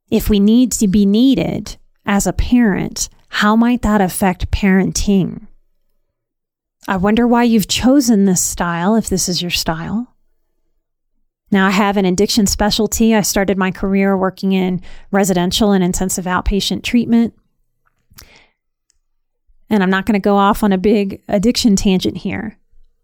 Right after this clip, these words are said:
maybe in another episode or even in a live stream. But with rising addiction rates,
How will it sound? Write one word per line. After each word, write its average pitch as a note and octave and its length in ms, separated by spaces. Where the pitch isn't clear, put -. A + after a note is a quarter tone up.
maybe G3+ 260
in G3 60
another F#3 320
episode F#3+ 720
or E3 280
even G#3 280
in F#3 100
a F3+ 100
live F3+ 240
stream. G3 440
But G#3+ 100
with G#3 220
rising C4 400
addiction G#3+ 500
rates, - 580